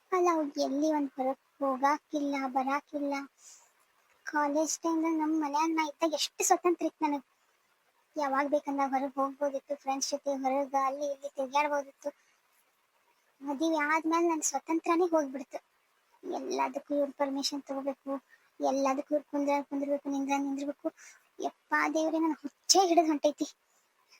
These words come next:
ಯಾಕಾದ್ರೂ ಮದ್ವೆ ಆದ್ನೋ? ಮದ್ವೆ ಆಗೋವರ್ಗೂ ಏನೋ ನಾವ್ ಅನ್ಕೊಂಡಿರೋ ಜೀವನದ್ ಕಲ್ಪನೆನೇ ಬ್ಯಾರೆ, ಅದು ಇರೋ ರಿಯಾಲಿಟಿನೇ ಬ್ಯಾರೆ.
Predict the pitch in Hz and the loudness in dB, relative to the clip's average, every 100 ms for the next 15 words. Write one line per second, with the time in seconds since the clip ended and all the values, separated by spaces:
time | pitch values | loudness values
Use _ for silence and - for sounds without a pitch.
0 | - 330 262 269 - 294 294 330 311 294 | -10 -4 -4 -2 0 0 2 2 2 2
1 | 302 277 277 277 _ _ _ _ _ _ | 2 0 -2 -6 _ _ _ _ _ _
2 | _ _ - 285 302 370 285 277 330 370 | _ _ -4 0 4 4 4 4 6 6
3 | 359 330 277 339 - _ _ _ _ _ | 4 2 0 -2 -6 _ _ _ _ _
4 | _ - 403 _ _ - - 294 294 311 | _ -20 -20 _ _ -12 -6 0 2 4
5 | 370 285 269 339 330 - 339 330 339 339 | 2 2 2 2 2 2 2 4 4 2
6 | 277 311 311 339 320 285 269 302 330 339 | 2 2 2 0 0 -4 -2 0 2 4
7 | 349 320 302 285 _ _ _ _ _ _ | 4 4 2 -4 _ _ _ _ _ _
8 | _ _ _ _ _ _ _ - - - | _ _ _ _ _ _ _ -20 -20 0
9 | 294 302 320 302 349 302 311 339 330 339 | 2 4 2 2 2 4 4 4 0 0
10 | 339 311 302 | 2 2 0